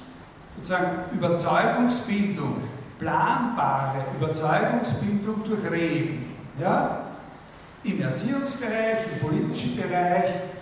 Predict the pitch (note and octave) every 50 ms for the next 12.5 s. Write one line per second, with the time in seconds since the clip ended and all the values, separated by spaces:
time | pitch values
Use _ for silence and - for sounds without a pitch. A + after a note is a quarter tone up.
0 | - - - A#3 G#3+ - A3+ - - - - - - - - G3+ G#3 - - -
1 | - - - - B2+ B2+ C3+ D3+ F3 F#3 - - - - - F3 E3+ E3+ E3+ F3
2 | F3 F3 E3+ E3+ E3+ E3 E3 D#3+ E3 E3 D#3 E3 D#3+ - - - D3 D3 D3+ -
3 | D3+ D3+ D#3 F3 F#3 G3 G#3+ A3 - - - - E3 D#3 D3+ C#3+ - - - C3
4 | C#3+ E3 E3+ F3 E3+ E3 E3+ E3+ E3+ E3+ F3 F#3 D3 D3 C#3+ D3 D3 C#3 C3 C#3
5 | E3 G#3 A#3+ - - - G3+ G3+ G3+ G3+ G#3 G3+ G3+ F#3 F3+ F#3 F#3 - - F3+
6 | - F3+ F3 F3 F3+ G3 - - - - - G3 G#3 - - F#3+ G#3 G#3 - G3+
7 | G3 G3 F#3 F3 F3+ E3+ - - - - - - - - - - - - - -
8 | - - - - - - - - - - - D#3 - - - - - - - -
9 | - G#3+ F3 - F#3+ - F3+ F3+ E3+ D#3+ D#3 - F3 F#3+ A3+ - - - - -
10 | G#3 G3+ - - - - - - - - - - - - E3+ E3+ E3+ D#3+ - -
11 | D#3+ E3 F#3 G#3+ B3+ - D4+ - - - - D#3+ F3 E3+ - - - - B2 -
12 | - G#3+ A3 G3+ G3+ - - - - -